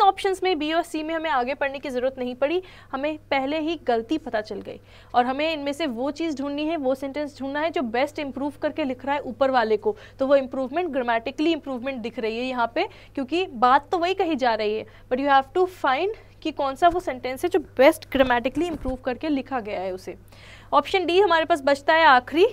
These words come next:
क्योंकि अगर कुछ भी नहीं हुआ तो no error है, और उसके अलावा हमारे पास ऑप्शन ए है जिसमें अभी तक कोई भी एरर नहीं है।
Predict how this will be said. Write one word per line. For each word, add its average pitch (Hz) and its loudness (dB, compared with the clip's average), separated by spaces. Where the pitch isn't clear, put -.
क्योंकि 294 -2
अगर 277 4
कुछ 262 0
भी 311 -4
नहीं 330 -2
हुआ 349 6
तो 381 2
no 269 0
error 285 4
है, 370 4
और 262 8
उसके 269 -2
अलावा 311 6
हमारे 339 2
पास 311 0
ऑप्शन 294 -4
ए 311 -4
है 320 -2
जिसमें 277 -8
अभी 285 -2
तक 302 -2
कोई 240 0
भी 269 -2
एरर 233 -2
नहीं 196 -6
है। 185 -16